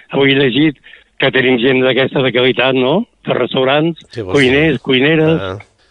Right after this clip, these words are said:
Speaker 2: hi ha el
Speaker 1: Tenim
Speaker 2: concurs
Speaker 1: aquella
Speaker 2: de
Speaker 1: cuinera tan famosa de T V tres, d'aquella primeta, que fa molt riure.
Speaker 2: Sí, sí, sí. Hi ha concurs de truites.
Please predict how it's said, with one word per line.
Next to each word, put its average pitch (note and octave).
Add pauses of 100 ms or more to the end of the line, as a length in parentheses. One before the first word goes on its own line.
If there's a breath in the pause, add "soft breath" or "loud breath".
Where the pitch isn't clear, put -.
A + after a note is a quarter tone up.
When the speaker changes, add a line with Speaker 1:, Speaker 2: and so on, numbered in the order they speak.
(100)
Speaker 2:
hi G2+
ha G#2+
el G#2+
Speaker 1:
Tenim B2
Speaker 2:
concurs C3+
Speaker 1:
aquella C3+
Speaker 2:
de B2+
Speaker 1:
cuinera A2+
tan C3+
famosa C#3
de C3+
T C#3+
V B2
tres, D3
d'aquella A#2+
primeta, C#3
que B2+
fa C3+
molt A#2+
riure. C#3+ (260)
Speaker 2:
Sí, - (220)
sí, F2+
sí. - (180)
Hi F#2
ha F#2
concurs G#2
de G2
truites. A2+